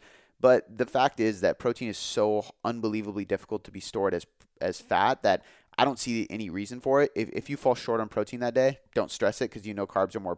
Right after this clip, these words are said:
protein sparing. However, I like to just keep it the same because it's easier for planning purposes. If somebody's used to consuming this amount of protein, just leave it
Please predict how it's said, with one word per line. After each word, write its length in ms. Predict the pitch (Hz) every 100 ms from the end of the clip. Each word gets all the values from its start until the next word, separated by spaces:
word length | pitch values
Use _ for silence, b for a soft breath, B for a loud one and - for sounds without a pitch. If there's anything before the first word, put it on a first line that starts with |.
| _
protein 280 | - 92 90
sparing. 420 | - 135 131 123 - B B
However, 400 | 117 123 120 117 -
I 200 | 113 131
like 240 | 143 123
to 80 | 98
just 160 | 92 -
keep 200 | 107 104
it 100 | 90
the 60 |
same 320 | - 92 107
because 220 | 107 101 92
it's 140 | -
easier 240 | 107 104
for 100 | 101
planning 280 | - - 82
purposes. 500 | - - - 57 - -
If 80 | -
somebody's 440 | 165 170 160 113
used 400 | 98 92 110 -
to 60 | 120
consuming 680 | 107 95 - 104 101 104 107 b b
this 300 | 101 107 107
amount 240 | 101 92 95
of 80 | -
protein, 440 | 85 - 110 120 _ b b
just 260 | 156 -
leave 220 | 98 101 90
it 160 | 71